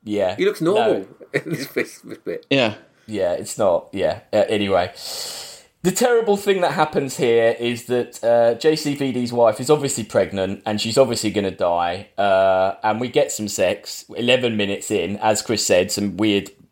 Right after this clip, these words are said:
Speaker 1: sex. It's only been eleven minutes.
Speaker 2: It's early, isn't it, for a
Speaker 1: Um,
Speaker 2: sex
Speaker 1: it's
Speaker 2: scene?
Speaker 1: very early. Should be
Speaker 2: Yeah.
Speaker 1: half an hour or an hour at
Speaker 2: Yeah.
Speaker 1: least. Um,
Speaker 2: You're not earned
Speaker 1: uh,
Speaker 2: that.
Speaker 3: I mean, I used, you know,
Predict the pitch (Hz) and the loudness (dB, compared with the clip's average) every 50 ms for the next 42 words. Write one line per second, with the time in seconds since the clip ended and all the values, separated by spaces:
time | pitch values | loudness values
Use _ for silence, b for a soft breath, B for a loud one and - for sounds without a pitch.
0 | _ _ - - - 113 92 87 - - - - - 110 117 151 143 110 107 98 | _ _ -10 -2 2 2 2 2 2 -2 -8 -12 -4 2 4 4 4 4 2 0
1 | 98 101 98 87 87 85 104 104 82 - 147 147 - 160 165 151 131 139 131 131 | 2 0 0 0 -2 -6 -6 -4 -2 -2 -2 0 2 2 2 4 2 2 0 -2
2 | 113 110 - - 120 123 120 120 120 117 120 120 117 - - 110 - - - 98 | -4 -4 -2 0 2 4 4 4 2 2 -2 -6 -8 -8 -10 -10 -10 -12 -8 -2
3 | 92 160 180 175 160 151 131 120 117 113 104 98 98 95 - - 120 110 135 160 | 0 2 2 2 2 4 4 4 4 4 2 2 0 -2 -2 -4 -2 -2 -2 0
4 | 151 139 135 127 - 123 123 120 117 113 98 90 87 87 - 90 101 101 104 107 | 2 2 2 0 -2 0 0 2 4 2 2 2 0 -2 -2 0 0 2 2 2
5 | 101 95 92 90 82 82 69 85 90 87 92 90 87 - - _ - 98 98 95 | 2 2 2 0 0 0 -2 -2 -4 -4 -4 -6 -10 -12 -14 _ 0 2 2 2
6 | 92 95 92 98 101 - - 117 123 131 120 120 120 113 98 117 123 123 120 - | 2 0 -6 -10 -10 -10 -6 -2 -2 0 0 0 -2 -2 0 0 0 0 0 -2
7 | - - - 151 170 190 202 214 208 - - 254 269 262 247 247 240 - - - | -4 -4 -2 0 0 2 2 2 2 0 0 0 2 2 2 2 0 0 -2 -2
8 | 196 214 208 202 202 196 | 0 0 2 2 2 2